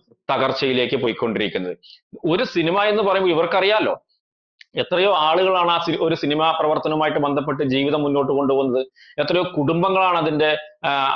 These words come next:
ആ ഒരു ഭാഗമായിട്ട് അവർക്ക് ജീവിതം മുന്നോട്ട് കൊണ്ടുപോകാൻ സാധിക്കുക. അതിനെയെല്ലാം തകർത്തുകൊണ്ട് എന്തിനാണ്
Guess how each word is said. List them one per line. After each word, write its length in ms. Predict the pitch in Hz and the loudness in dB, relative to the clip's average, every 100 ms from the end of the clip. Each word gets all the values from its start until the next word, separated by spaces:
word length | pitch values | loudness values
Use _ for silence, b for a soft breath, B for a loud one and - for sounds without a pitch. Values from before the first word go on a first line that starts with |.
| 143 | 2
ആ 40 | |
ഒരു 160 | 151 147 | 2 2
ഭാഗമായിട്ട് 840 | 127 139 147 156 151 143 151 143 - - | 2 2 2 2 0 0 0 -2 -4 -2
അവർക്ക് 260 | 135 135 | -2 0
ജീവിതം 340 | 143 135 147 151 | 0 0 0 0
മുന്നോട്ട് 320 | 139 143 143 | 0 0 0
കൊണ്ടുപോകാൻ 460 | 143 135 135 131 131 | -2 0 0 0 -2
സാധിക്കുക. 500 | 131 127 120 123 120 B B - | -2 -2 -2 -4 -4 B B -2
അതിനെയെല്ലാം 600 | 208 254 233 196 214 226 | 0 2 2 2 2 2
തകർത്തുകൊണ്ട് 680 | 175 156 156 156 139 131 117 - B | 0 0 0 0 0 0 -2 -4 B
എന്തിനാണ് 800 | - 190 240 240 208 139 117 | -4 0 2 2 2 0 -2